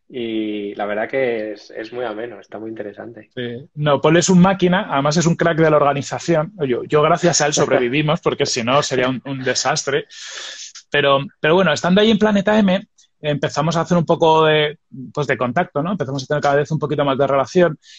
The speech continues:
Speaker 2: Y cuando hubo un evento de podcasting aquí en Madrid el año pasado, antes de, bueno, hace, hace,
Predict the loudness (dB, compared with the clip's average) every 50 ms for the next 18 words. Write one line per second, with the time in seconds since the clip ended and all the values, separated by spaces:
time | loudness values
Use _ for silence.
0 | -20 _ -2 -2 0 0 0 0 0 2 2 4 4 6 6 6 6 6 6 6
1 | 4 4 4 4 4 4 4 2 2 2 0 0 0 -2 -4 -2 -2 0 0 0
2 | 0 0 0 0 0 0 0 2 2 2 2 0 -2 -4 -10 -10 -6 -2 -2 -2
3 | -2 -2 -4 -4 -4 -2 -2 0 0 0 0 0 -2 -4 -6 -8 -8 -6 -6 -6
4 | -6 -4 -4 -4 -2 -4 -6 -8 -10 -12 -12 -12 -14 -16 -14 -12 -12 -12 -12 -12
5 | -18 _ _